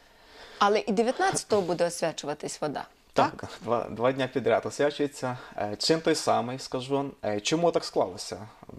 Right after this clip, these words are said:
Speaker 2: Напевно, розповім. Е, колись не бу-, не хрестили так, як в теперішній час, любий день. Переважно брали три великі свята. Це Богоявлення, е, Пасха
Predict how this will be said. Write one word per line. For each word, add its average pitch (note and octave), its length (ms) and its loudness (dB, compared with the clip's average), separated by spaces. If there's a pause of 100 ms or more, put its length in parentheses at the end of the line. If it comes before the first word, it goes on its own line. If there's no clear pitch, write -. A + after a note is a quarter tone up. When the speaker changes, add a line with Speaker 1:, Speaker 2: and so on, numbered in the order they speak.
(240)
Speaker 2:
Напевно, A2 320 -4
розповім. D3+ 480 0 (540)
Е, G2 200 0
колись E3 640 2 (380)
не A#2+ 220 -2
бу-, B2 180 -4
не A#2+ 100 -2
хрестили D3+ 480 4
так, D3 220 0
як - 260 -4
в - 40 -14 (240)
теперішній C3+ 460 0
час, - 480 -4
любий A2+ 320 0
день. E2 280 -4 (460)
Переважно C3+ 460 2
брали B2+ 380 2
три C3 200 -2
великі B2 300 -2
свята. - 480 -8 (160)
Це - 160 -4
Богоявлення, C#3+ 840 0 (680)
е, - 120 -8 (420)
Пасха D3+ 540 2